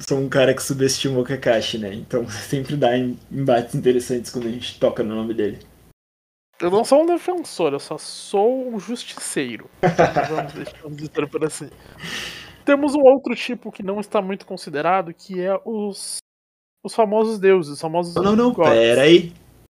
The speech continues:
Speaker 1: Ah, a gente,
Speaker 2: Ó.
Speaker 1: a gente ainda achou um Naruto de último momento. Não podia deixar de falar do, do queridinho atual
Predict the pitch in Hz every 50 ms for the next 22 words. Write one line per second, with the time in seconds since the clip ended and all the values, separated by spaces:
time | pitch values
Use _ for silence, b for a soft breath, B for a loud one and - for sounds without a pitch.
0 | _ _ - 117 113 123 - - - - _ 139 135 143 143 - - 117 110 117
1 | 135 139 135 131 123 139 135 - 156 151 156 160 160 - - 185 185 185 190 190
2 | 180 175 202 190 196 165 151 160 170 165 208 247 - - 254 254 254 254 247 220
3 | 185 185 185 170 131 - 123 123 120 - 139 131 127 139 151 160 175 165 160 147
4 | 143 151 151 147 - - 143 131 135 131 131 - - 131 120 110 120 139 147 131
5 | 123 117 117 127 123 - - 139 127 120 120 117 120 131 139 139 135 123 117 113
6 | 113 - 131 117 101 107 135 165 170 -